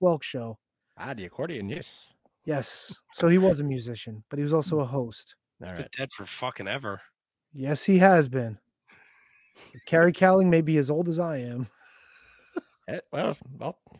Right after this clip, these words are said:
Speaker 1: Welcome
Speaker 2: no,
Speaker 1: to
Speaker 2: he's
Speaker 1: the
Speaker 2: dead.
Speaker 1: club,
Speaker 2: He missed
Speaker 1: Kerry.
Speaker 2: with Danhausen.
Speaker 1: Oh, soon I'm gonna be Deadhausen. I'm getting very old.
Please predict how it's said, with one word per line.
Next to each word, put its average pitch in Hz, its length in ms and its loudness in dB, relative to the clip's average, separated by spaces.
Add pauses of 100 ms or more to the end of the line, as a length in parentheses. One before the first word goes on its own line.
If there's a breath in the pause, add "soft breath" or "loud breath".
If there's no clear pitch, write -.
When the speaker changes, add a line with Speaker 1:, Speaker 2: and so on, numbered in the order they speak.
(220)
Speaker 1:
Welcome 175 140 0
Speaker 2:
no, 143 80 8
Speaker 1:
to 170 80 12
Speaker 2:
he's - 80 10
Speaker 1:
the - 60 6
Speaker 2:
dead. 180 120 10
Speaker 1:
club, 247 100 10
Speaker 2:
He 247 80 6
missed 208 220 8
Speaker 1:
Kerry. 202 120 2
Speaker 2:
with - 20 4 (140)
Danhausen. 104 380 -2 (1700 loud breath)
Speaker 1:
Oh, 147 260 4 (140)
soon 202 240 6
I'm 196 80 6
gonna 185 160 6
be 185 80 6
Deadhausen. 160 720 6
I'm 165 140 0
getting 170 180 0
very 170 200 4
old. 170 280 6